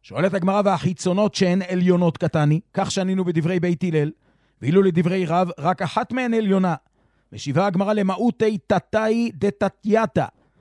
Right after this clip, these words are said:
עליונות זה בא למעט את התחתונות שבתחתונות, כלומר את כל השורות שמן השורה השלישית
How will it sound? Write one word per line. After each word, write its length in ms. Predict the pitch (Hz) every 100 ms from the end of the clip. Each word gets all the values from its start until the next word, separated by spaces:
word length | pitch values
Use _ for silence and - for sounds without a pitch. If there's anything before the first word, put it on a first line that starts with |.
| _ _ _ 151
עליונות 520 | 165 165 185 240 170
זה 80 | 180
בא 120 | 208
למעט 400 | 214 208 214 220
את 120 | 214
התחתונות 680 | 202 185 - - 196 208 233
שבתחתונות, 760 | 233 190 - 139 - 214 226 -
כלומר 340 | 156 170 196
את 80 | 190
כל 220 | - 220
השורות 420 | 214 208 202 214
שמן 260 | 202 202 202
השורה 480 | 175 - 190 185 220
השלישית 760 | - 202 190 - 214 240 -